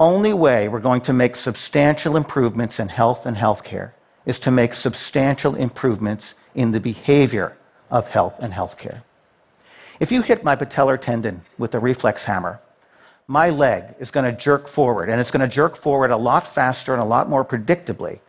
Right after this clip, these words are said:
than if I had to think about it myself. It's a reflex. We need to look for the equivalent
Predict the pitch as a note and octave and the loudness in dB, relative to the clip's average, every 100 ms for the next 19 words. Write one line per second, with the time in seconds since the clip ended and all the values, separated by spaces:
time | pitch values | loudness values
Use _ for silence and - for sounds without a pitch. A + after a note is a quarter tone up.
0 | _ - _ C#3 C#3 C3+ B2+ B2 B2 D3+ | _ -20 _ 0 2 2 2 0 -2 0
1 | C3+ G#2+ G#2+ A2 A2 G#2 - F2 D#2 - | 0 2 0 0 -2 -4 -4 -6 -6 -16
2 | _ _ _ _ _ _ - A#2+ B2 G#2 | _ _ _ _ _ _ -8 -4 -2 0
3 | A#2+ - - - - - _ _ _ _ | -2 -2 -6 -6 -14 -20 _ _ _ _
4 | _ - C3 D#3 A3 A#3+ G3+ F3 D3+ - | _ -6 -2 2 0 0 0 0 0 -2
5 | C#3+ C3 - D3 C3 C3 | 0 0 2 2 2 0